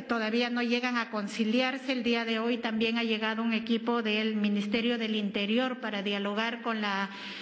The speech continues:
con esta comunidad, eh, respecto a, mm, los temas de, de orden público. Entonces, estamos haciendo todos nuestros esfuerzos por encontrar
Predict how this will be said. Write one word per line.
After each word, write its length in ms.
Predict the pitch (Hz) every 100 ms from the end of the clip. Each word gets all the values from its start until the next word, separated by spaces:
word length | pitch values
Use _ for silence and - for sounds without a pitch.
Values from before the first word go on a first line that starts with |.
| - - - 254 285 -
con 180 | 226
esta 320 | 233 240 277 247
comunidad, 640 | 226 220 220 220 254 277 - - - - -
eh, 480 | 240 220 214 208 202 214
respecto 800 | 214 214 247 240 247 247 240 247
a, 200 | 214 214
mm, 680 | 226 214 220 220 226 208 196
los 200 | 202 -
temas 340 | 233 233 220
de, 280 | 220 202 208
de 200 | 196 202
orden 380 | 226 226 226 220
público. 680 | 285 277 254 262 277 302 - - - -
Entonces, 500 | 220 262 247 277 262
estamos 420 | 233 247 254 254
haciendo 480 | 233 254 247 247 240
todos 460 | 240 247 262 269
nuestros 380 | 262 247 247 226
esfuerzos 500 | 226 - 240 240 254
por 200 | 247 233
encontrar 720 | 247 247 226 202 233 240 240